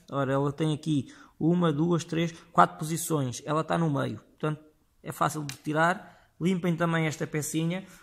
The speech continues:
um bocadinho de lixa, passam um bocadinho de, de lixa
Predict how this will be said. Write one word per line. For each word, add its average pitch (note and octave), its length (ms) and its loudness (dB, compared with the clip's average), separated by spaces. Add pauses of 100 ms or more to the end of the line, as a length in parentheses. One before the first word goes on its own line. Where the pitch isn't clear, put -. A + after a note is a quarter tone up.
(120)
um D3+ 120 0
bocadinho E3 380 2
de D3 100 -2
lixa, D#3 520 2 (140)
passam D#3 260 2
um D#3+ 60 0
bocadinho D3+ 320 -2
de, C#3+ 800 0
de C#3 100 -4
lixa - 420 0